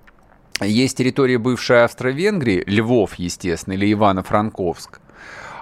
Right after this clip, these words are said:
А, но он тоже неоднороден.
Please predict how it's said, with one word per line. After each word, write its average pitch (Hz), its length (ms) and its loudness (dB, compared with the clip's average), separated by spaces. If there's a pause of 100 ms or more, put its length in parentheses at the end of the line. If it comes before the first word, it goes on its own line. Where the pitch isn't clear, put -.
(240)
А, 98 680 6
но 123 240 2
он 170 100 2
тоже 165 260 2
неоднороден. 147 920 2